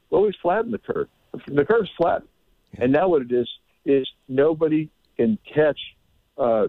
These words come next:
Speaker 1: covid nineteen. We just, when nobody's, nobody's getting sick, if there's no new cases,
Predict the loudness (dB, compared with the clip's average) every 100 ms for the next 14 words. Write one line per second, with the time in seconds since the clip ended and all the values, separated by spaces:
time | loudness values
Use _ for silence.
0 | 0 0 2 0 0 -2 -2 -2 2 2
1 | 2 0 0 2 4 2 2 2 0 -2
2 | _ -20 -6 0 2 0 0 -2 -2 -2
3 | -2 -2 -2 -4 0 2 2 2 0 2
4 | 0 0 -4